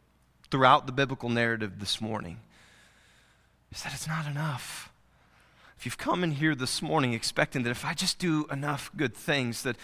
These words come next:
that, that if my good outweighs the bad, then hopefully at the end I'll, I'll be allowed to enter into the presence of God, the reality is, is you don't understand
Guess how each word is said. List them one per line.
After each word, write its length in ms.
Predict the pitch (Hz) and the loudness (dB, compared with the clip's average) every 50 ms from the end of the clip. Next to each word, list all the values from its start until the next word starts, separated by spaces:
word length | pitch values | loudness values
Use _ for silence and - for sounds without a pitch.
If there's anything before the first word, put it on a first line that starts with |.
| - - - | -14 -4 -2
that, 260 | - - - 156 147 | 0 0 0 -2 -2
that 120 | 147 151 147 | -2 -2 -2
if 100 | 131 - | 0 2
my 140 | 156 143 | 4 4
good 500 | 143 135 123 - 180 180 185 185 185 175 170 | 4 2 0 2 4 4 6 6 4 4 6
outweighs 760 | - 165 170 170 156 147 156 160 160 160 160 151 147 135 - | 8 8 10 10 8 6 6 8 8 8 8 8 6 4 2
the 120 | - 151 | 0 2
bad, 260 | 123 151 156 151 147 139 | 6 8 8 8 8 6
then 80 | 135 | 4
hopefully 360 | 151 180 185 160 - 156 147 143 | 4 2 2 2 2 2 4 4
at 100 | 135 - | 4 4
the 180 | 147 143 156 | 2 4 6
end 180 | 175 175 151 147 | 8 8 8 8
I'll, 160 | 139 151 151 | 8 8 10
I'll 140 | 143 147 147 | 10 8 6
be 260 | 131 131 160 170 165 | 6 4 4 4 6
allowed 500 | 151 139 139 151 160 160 151 147 143 131 - - - - - - - - | 8 10 10 12 12 12 10 8 4 -2 -6 -14 -18 -20 -20 -20 -4 0
to 140 | - 156 - | 0 4 8
enter 340 | 170 180 170 - 170 165 | 8 8 8 6 4 4
into 280 | 170 165 160 156 - - | 6 6 6 4 2 0
the 80 | 143 139 | -2 0
presence 420 | - 180 170 175 147 156 139 - | 4 6 6 6 6 4 0 -4
of 80 | 143 131 | 0 2
God, 280 | 160 160 160 165 151 | 6 8 8 8 8
the 60 | 143 | 6
reality 520 | 143 147 151 156 170 185 185 175 156 147 143 | 4 4 4 6 6 6 6 6 4 2 2
is, 100 | 131 135 | 0 0
is 140 | 143 143 175 | -4 -4 -4
you 80 | 170 | -6
don't 360 | 131 - 175 170 185 185 180 160 | -2 2 2 2 4 2 0 0
understand 960 | 160 170 175 170 151 131 - - - - 170 170 170 165 160 147 139 127 | -2 0 0 0 0 0 0 -2 0 0 2 2 4 4 2 0 0 -4